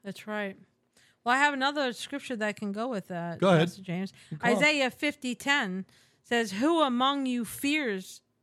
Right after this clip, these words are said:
Speaker 1: Adonai, who hears the voice of his servant, who walks in darkness and has no light? Let him trust in the name of Adonai and lean on his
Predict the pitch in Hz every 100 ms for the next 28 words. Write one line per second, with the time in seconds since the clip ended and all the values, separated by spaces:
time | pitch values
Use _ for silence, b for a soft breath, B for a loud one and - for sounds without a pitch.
0 | - 196 190 185 190 208 165 165 190 _
1 | b b b b _ _ _ 285 285 277
2 | 240 294 302 285 254 214 214 202 226 262
3 | - 196 180 220 277 - - 175 165 170
4 | 196 b b b 262 233 240 277 302 320
5 | 262 208 196 190 - 196 185 202 180 214
6 | 247 254 226 226 208 196 208 196 160 -
7 | - b b b b 254 285 - - 359
8 | 381 - - 226 208 - - 220 220 208
9 | 202 208 233 269 269 208 190 180 185 151
10 | 196 196 190 180 170 175 - b b 214
11 | 220 247 262 220 202 196 _ _ 269 262
12 | 240 202 -